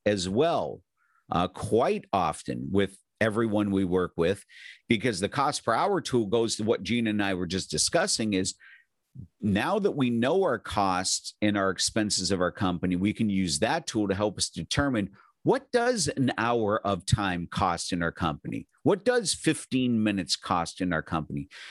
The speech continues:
So we can make sure, and with that tool, we can also build in a profit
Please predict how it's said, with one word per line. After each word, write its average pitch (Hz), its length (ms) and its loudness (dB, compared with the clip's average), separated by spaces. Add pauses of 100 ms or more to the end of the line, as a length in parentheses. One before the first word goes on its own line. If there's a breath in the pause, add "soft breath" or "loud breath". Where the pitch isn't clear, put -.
So 156 200 2
we 151 200 2
can 135 260 -2
make 123 220 0
sure, 107 800 0 (180)
and 117 220 0
with 196 220 2
that 180 220 0
tool, 131 220 2
we 123 140 0
can 113 160 0
also 123 320 2
build 117 340 2
in 110 120 -2
a 98 100 2
profit 113 560 -2